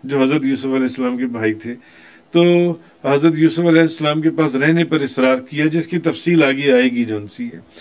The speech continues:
تب حضرت یوسف علیہ السلام نے کہا کہ بھئی دیکھو، تمہیں روکنے کی ایک ہی صورت ہے کہ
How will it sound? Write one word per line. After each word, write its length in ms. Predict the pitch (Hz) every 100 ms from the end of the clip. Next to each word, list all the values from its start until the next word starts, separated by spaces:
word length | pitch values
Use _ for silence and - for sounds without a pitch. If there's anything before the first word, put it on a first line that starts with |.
| - - _
تب 240 | 190 196 165
حضرت 380 | 156 156 147
یوسف 360 | 147 143 - 147
علیہ 80 | 139
السلام 360 | 131 139 131
نے 100 | 131
کہا 300 | 123 127 120 110 - - _
کہ 80 | 175
بھئی 140 | 190
دیکھو، 260 | 160 165 170 175
تمہیں 320 | - 185 208 208
روکنے 540 | 180 180 160 180 190
کی 280 | 175 196 196 -
ایک 500 | 160 185 214 233 196
ہی 60 |
صورت 500 | 202 - 175 160 160
ہے 220 | 151 143 143 - _ _
کہ 100 | -